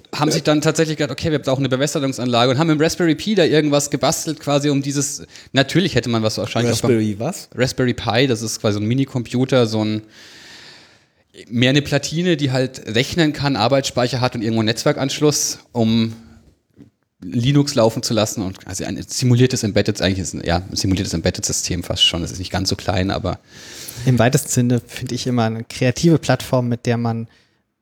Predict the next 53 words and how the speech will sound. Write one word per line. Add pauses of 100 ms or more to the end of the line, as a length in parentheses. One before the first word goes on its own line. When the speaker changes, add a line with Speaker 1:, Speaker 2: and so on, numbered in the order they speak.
(200)
Speaker 3:
Dinge
steuern
kann. (260)
So
im
ganz
Allgemeinen
beschrieben
Speaker 1:
Genau.
Speaker 3:
für
Leute,
die
technisch (640)
Speaker 1:
Oder
ein
Speaker 3:
gar
kein
Speaker 1:
ganz,
Speaker 3:
Interesse
Speaker 1:
ganz,
ganz
kleiner
Computer.
Speaker 3:
Genau,
letztlich
ein
ganz
kleiner
Computer.
Speaker 1:
So
hätte
ich
es
jetzt
wahrscheinlich
meinen
Eltern
erklärt. (680)
Speaker 3:
Genau. (1600)
Speaker 1:
Und
da
sind
eben
auch
Subjekte,
wo
dann
der
Übergang
fließend
ist
zwischen,
ähm,